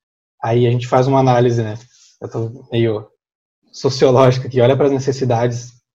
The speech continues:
é, do mundo, uma ne-, faz uma análise eclesiástica, olha para as necessidades da igreja, dos seus irmãos, e aí você vai juntando as, as peças, né?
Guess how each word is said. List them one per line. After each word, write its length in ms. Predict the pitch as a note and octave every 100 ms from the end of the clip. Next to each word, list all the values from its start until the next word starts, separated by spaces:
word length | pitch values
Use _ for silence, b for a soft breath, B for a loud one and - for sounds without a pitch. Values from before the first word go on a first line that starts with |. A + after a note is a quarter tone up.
| _ _ _
é, 140 | - A2+
do 140 | B2
mundo, 600 | B2 A#2+ C3+ C3 C3 - - _ _
uma 120 | B2+ A#2+
ne-, 340 | B2+ B2 A#2
faz 220 | C#3+ B2+
uma 160 | C3 B2+
análise 340 | B2 A#2+ A#2+
eclesiástica, 680 | A#2+ C3 A#2+ A#2+ A#2 - A2+
olha 140 | A#2+
para 100 | C3+
as 60 | C3
necessidades 560 | B2 - - B2 A#2 A2+
da 80 |
igreja, 380 | A2+ A2 A#2 A#2+
dos 120 | A#2 -
seus 160 | A#2
irmãos, 580 | A#2+ A#2 A#2 A#2+ - _ _ _ _ _ -
e 100 | B2+
aí 60 | C3
você 260 | C#3+ -
vai 160 | D#3+ D#3+
juntando 440 | G#3 - F3 G3+
as, 180 | D3+ -
as 160 | B2 -
peças, 480 | - B2 A#2+ A2+ G#2+
né? 160 | A#2